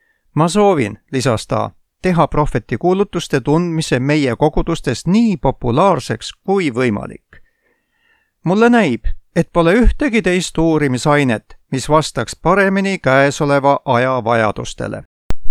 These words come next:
Selle abil peame me valmistuma viletsuse ajaks ning õppima, ootama ja igatsema Jeesus Kristust." Kuigi Kaussen oli üks väljapaistvaim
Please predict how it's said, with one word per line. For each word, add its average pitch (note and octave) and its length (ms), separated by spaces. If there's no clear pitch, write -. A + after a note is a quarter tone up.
Selle F3 500
abil E3+ 380
peame D#3 560
me B2+ 220
valmistuma D#3 680
viletsuse D3+ 520
ajaks A#2 480
ning B2+ 260
õppima, G3 560
ootama D#3 600
ja B2 140
igatsema C#3 600
Jeesus B2+ 640
Kristust." - 760
Kuigi B3 320
Kaussen A#3 440
oli E3+ 220
üks - 200
väljapaistvaim D3 1040